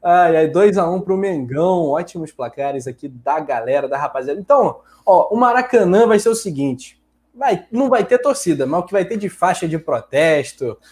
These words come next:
time sem vergonha, não, time sem vergonha não pode, né? Mas vai ter time frouxo, diretoria omissa, todas essas faixas que você já viu, né? Eu tô falando tudo aqui, isso aqui entre aspas, né? Porque foram as faixas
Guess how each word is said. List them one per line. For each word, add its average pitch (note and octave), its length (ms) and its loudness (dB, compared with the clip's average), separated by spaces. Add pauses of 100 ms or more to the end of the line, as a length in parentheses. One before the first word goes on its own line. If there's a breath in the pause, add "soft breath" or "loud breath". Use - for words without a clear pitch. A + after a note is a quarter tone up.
(320 soft breath)
time D3+ 220 -2
sem D#3 120 0
vergonha, C#3+ 280 2
não, C#3 120 0
time C#3 220 -4
sem C#3 100 -2
vergonha C#3 220 -4
não G#3 100 -2
pode, A#2 380 -6
né? A2+ 100 -14
Mas C3+ 320 -10
vai D3 160 0
ter D#3+ 460 0
time F3 240 0
frouxo, D3+ 800 4
diretoria D#3 560 0
omissa, D3 800 0
todas G#3+ 300 0
essas G#3 240 -6
faixas E3+ 320 -4
que - 100 -16
você D3+ 420 -4 (300 soft breath)
já C3+ 220 0
viu, D#3 280 0
né? E3 80 -2
Eu C#3+ 40 -6
tô - 100 -12
falando D#3+ 220 -6
tudo E3+ 160 -2
aqui, D#3+ 180 -6
isso - 140 -10
aqui D3+ 180 -2
entre D3+ 260 -2
aspas, C#3 300 -2
né? C3+ 80 -8
Porque C3 160 -18
foram C#3+ 220 -6
as C#3+ 100 -10
faixas - 420 -8